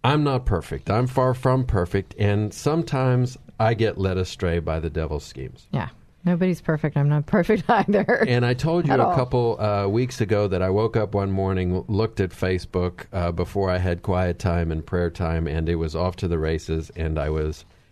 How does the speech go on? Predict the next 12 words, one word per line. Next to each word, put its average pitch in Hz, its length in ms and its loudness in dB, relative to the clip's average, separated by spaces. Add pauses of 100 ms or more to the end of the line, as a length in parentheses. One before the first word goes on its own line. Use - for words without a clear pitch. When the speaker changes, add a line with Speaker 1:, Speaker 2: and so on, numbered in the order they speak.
(340)
Speaker 1:
absolutely 92 720 0
lost 85 420 -2
for 80 160 -4
the 76 120 -4
day. 73 260 -4 (1400)
Jesus 147 400 0
has 123 220 0
given 104 280 2
us 92 220 0
rules 95 300 2
of 87 100 -2
engagement. 78 580 -2